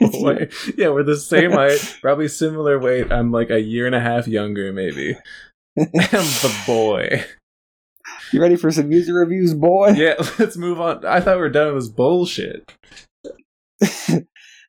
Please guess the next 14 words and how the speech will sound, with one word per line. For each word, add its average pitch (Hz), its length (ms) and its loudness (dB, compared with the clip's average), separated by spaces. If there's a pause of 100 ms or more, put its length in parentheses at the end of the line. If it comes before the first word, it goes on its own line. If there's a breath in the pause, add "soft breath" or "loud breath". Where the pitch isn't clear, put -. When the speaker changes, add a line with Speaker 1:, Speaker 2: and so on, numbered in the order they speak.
Speaker 2:
This 202 180 2
is 208 100 -2
from 170 200 2
Leof 160 520 2
Weindraka. 131 1040 0
Speaker 1:
Let's 120 220 -2
hear 131 240 2
the 120 100 0
Leof 120 300 2
Speaker 2:
Brandon 156 300 4
may 131 160 4
have 104 120 2
Speaker 1:
Weindraka, 95 160 -8
Papa. 90 500 -8